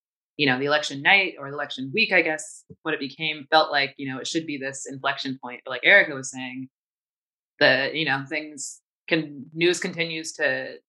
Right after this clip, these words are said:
happen and move along, and you realize, you know, just how long-term and how big the challenges are that the next administration is gonna have to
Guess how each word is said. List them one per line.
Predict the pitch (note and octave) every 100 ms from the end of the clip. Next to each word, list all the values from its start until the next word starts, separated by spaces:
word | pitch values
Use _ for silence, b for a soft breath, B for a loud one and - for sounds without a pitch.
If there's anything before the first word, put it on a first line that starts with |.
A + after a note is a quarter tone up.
| _
happen | - A3 A3 G3
and | E3+ D#3
move | D#3
along, | C#3 D3 F#3 E3+ E3 E3 E3 D#3+ -
and | C#3+ C3+ C3+
you | C3
realize, | D3+ D3+ C3+ C#3 C3+
you | D3 C3
know, | C3 C3 _ _
just | D3+ C#3 - -
how | C#3+ C#3 C#3 C#3 C#3 _ _ _ _ _ _ _ _
long-term | D3+ D#3+ D#3 D3+ - D#3 D3+ D3
and | C#3
how | C#3 C#3+ C#3 C#3 C3+ -
big | D3+ C#3
the | C#3
challenges | - C3+ D3+ C#3 C3
are | B2+ B2 B2+ C3
that | B2+ - -
the | A#2+ B2
next | C3 C#3 C#3
administration | C3 C3 C3 C3+ C3+
is | C3
gonna | C3+ C3+
have | C3
to | -